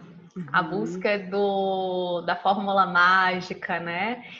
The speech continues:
Speaker 1: E existem alguns processos de marketing aí que até vendem isso, né? Algo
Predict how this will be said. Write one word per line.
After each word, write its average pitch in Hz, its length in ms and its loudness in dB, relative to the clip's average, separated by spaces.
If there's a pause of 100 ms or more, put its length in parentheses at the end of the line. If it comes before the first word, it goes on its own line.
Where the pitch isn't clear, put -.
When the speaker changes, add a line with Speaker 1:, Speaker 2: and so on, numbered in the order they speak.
(260)
Speaker 1:
E 208 840 -2
existem 247 520 -2
alguns 233 380 2
processos 220 460 -2
de 208 100 -6
marketing 208 840 0
aí 202 160 -4
que 247 100 -2
até 269 320 2
vendem 277 680 2
isso, 302 260 -6
né? 214 260 0
Algo 220 280 2